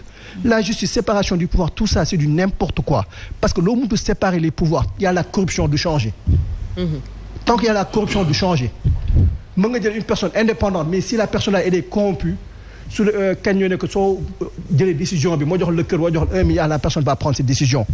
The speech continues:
Speaker 1: Donc, faut travailler sur les valeurs, faut prendre des gens de valeur. Am na ñoo xam ne ils ont, ils ont des valeurs, parce que am na ñoo xam ne milliards soo leen ko joxee, dañuy bañ def luy yoon. Donc, faut travailler sur ça. Ñu yaraat suñu doom yi,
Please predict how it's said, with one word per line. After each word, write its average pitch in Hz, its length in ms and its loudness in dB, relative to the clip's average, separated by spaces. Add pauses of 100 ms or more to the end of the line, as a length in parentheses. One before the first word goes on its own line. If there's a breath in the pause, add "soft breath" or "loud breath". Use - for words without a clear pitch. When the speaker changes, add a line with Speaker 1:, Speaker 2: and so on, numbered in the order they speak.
(360 loud breath)
Speaker 1:
Donc, 175 100 2
faut - 120 2
travailler 180 460 2
sur 170 160 0
les 156 120 2
valeurs, 156 360 0
faut 160 100 -2
prendre 160 200 0
des 143 80 2
gens 151 140 2
de 127 80 2
valeur. 123 380 2 (1700 loud breath)
Am 180 140 4
na 196 60 2
ñoo 185 160 -2
xam 196 240 -2
ne 185 80 0
ils 170 180 0
ont, 190 100 -2
ils 175 120 0
ont 180 80 2
des 165 120 2
valeurs, 165 320 0
parce 170 120 0
que 175 60 -2
am 170 60 0
na 170 60 0
ñoo 170 120 0
xam 165 140 -2
ne 147 60 0
milliards 160 280 2
soo 175 80 0
leen 165 100 0
ko 160 160 -2
joxee, 127 300 0 (640 loud breath)
dañuy 147 280 2
bañ 139 180 0 (260)
def 135 200 -10
luy 127 180 0
yoon. 107 160 0 (440)
Donc, 156 140 0
faut 190 120 0
travailler 151 360 2
sur - 180 -2
ça. 117 240 0 (300 loud breath)
Ñu 185 120 4
yaraat 180 260 0
suñu 160 180 -2
doom 147 320 0
yi, 117 60 -4